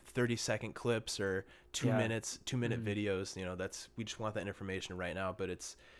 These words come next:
Speaker 1: um, you know, I listen to three-hour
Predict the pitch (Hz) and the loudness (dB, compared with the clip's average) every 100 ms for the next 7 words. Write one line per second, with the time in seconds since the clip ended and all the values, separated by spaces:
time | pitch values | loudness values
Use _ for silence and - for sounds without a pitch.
0 | - - - 87 71 52 - - 82 104 | -20 -20 -8 -4 -4 -6 -10 -6 0 2
1 | 110 110 117 92 - - 107 101 101 92 | 2 0 -2 -6 -6 -4 0 2 2 2
2 | 92 | 0